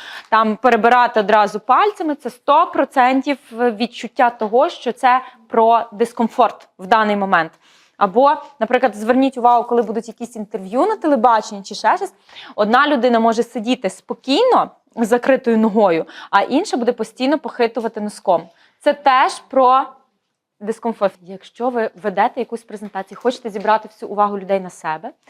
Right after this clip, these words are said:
ви відійшли трошки в одну сторону, поговорили з цією частиною залу. Потім щось говорите, говорите, говорите, перейшли, наприклад, трошки в передню частину залу, проговорили тут. Чим динамічніша я,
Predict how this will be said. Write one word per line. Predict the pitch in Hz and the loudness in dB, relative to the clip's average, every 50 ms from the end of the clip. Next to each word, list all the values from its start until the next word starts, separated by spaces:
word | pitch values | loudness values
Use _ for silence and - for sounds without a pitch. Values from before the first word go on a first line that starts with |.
| - - - _ _ | -20 -20 -20 _ _
ви | - 175 214 202 175 156 - _ _ | -6 -2 0 0 0 -2 -6 _ _
відійшли | 185 180 175 196 190 196 - - 247 - | -14 -12 -10 -8 -8 -10 -8 -8 -8 -6
трошки | - - 254 254 - - 277 | -2 -2 -2 -2 -2 -6 -4
в | 247 | -2
одну | 294 247 240 240 214 | -2 0 0 0 0
сторону, | 196 - _ - 185 185 190 202 220 247 285 339 - _ _ _ _ | -2 -6 _ 0 2 2 2 0 -2 -6 -8 -10 -12 _ _ _ _
поговорили | - 202 214 208 220 233 254 277 302 | -4 -2 0 2 2 2 2 2 0
з | - - | -2 -4
цією | _ 247 233 226 220 202 185 | _ -4 0 2 2 2 0
частиною | 185 - - - _ _ 185 175 175 175 170 | -2 -6 -12 -18 _ _ -20 -18 -18 -18 -16
залу. | 160 175 160 156 151 - - _ _ _ - - _ _ | -12 -10 -10 -10 -10 -16 -20 _ _ _ -20 -20 _ _
Потім | - 381 466 466 370 | -2 -2 0 -2 -2
щось | - 349 311 285 | -2 -2 -2 -2
говорите, | 302 262 311 294 285 277 - | 0 2 2 0 0 -2 -4
говорите, | 240 233 233 233 240 233 220 - 226 | -6 -6 -2 -2 -2 -2 -2 -6 -12
говорите, | 220 226 240 330 381 381 359 - | -8 -2 0 0 0 -2 -4 -10
перейшли, | 302 - 233 220 202 - - 254 | -10 -8 -8 -8 -8 -8 -8 -6
наприклад, | 285 294 233 - 226 220 214 | -6 -6 -6 -6 -6 -8 -6
трошки | - 233 269 277 - - 254 | -2 -2 -2 -2 -2 -6 -12
в | |
передню | - _ - 240 226 208 185 165 175 170 | -8 _ 0 2 4 4 2 2 -2 -10
частину | - - - 175 - - 202 185 180 | -18 -20 -20 -20 -18 -16 -14 -14 -14
залу, | 170 165 175 165 165 - - | -8 -6 -6 -6 -6 -10 -12
проговорили | - 214 196 214 226 202 240 254 302 320 302 - | -10 -8 -6 -4 -2 0 2 2 4 2 2 0
тут. | - - 175 - | -2 -6 -12 -6
Чим | - 294 254 240 | -2 0 0 2
динамічніша | 208 277 269 254 269 269 294 349 392 370 - - - - 240 220 - - - 208 | 2 2 2 4 2 2 2 2 2 0 -2 -6 -6 -4 -4 -4 -4 -4 -4 -4
я, | 202 185 233 240 294 427 508 | -2 0 2 2 2 2 -2